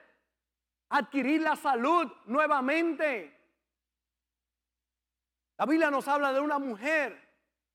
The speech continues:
con flujo de sangre.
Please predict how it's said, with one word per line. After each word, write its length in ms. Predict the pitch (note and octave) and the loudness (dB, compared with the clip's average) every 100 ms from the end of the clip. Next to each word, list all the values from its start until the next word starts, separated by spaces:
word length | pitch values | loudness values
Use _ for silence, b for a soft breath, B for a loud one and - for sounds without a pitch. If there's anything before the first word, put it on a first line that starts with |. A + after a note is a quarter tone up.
| _ _ _ _ | _ _ _ _
con 240 | B3 G#3+ | -2 0
flujo 1040 | - - D#4 F4+ C#4 D4+ C#4+ B3+ - _ _ | -6 0 2 2 2 0 0 -4 -14 _ _
de 180 | F3 B3 | -2 -2
sangre. 760 | - C#4+ D#4+ D4 C4+ C4 E3+ | 0 0 2 0 0 -2 -2